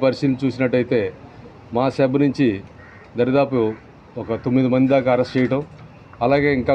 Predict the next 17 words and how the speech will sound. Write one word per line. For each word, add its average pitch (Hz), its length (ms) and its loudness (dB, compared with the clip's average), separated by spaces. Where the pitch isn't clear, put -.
కొంతమంది 127 340 0
మీద 127 120 2
నిఘా 120 260 2
పెట్టడం, 123 420 0
అలాగే 156 280 2
కొంతమంది 139 540 0
అలవాటు, 139 680 2
అప్పుడే 143 480 0
కొత్తగా 139 640 0
అలవాటు 139 360 2
పడబోతున్నటువంటి 131 920 0
స్టూడెంట్స్ 127 480 -2
ఎవరైతే 131 380 0
కొంతమంది 120 460 -2
వచ్చారో 120 300 -2
మా 117 120 -2
దృష్టికి 107 520 -6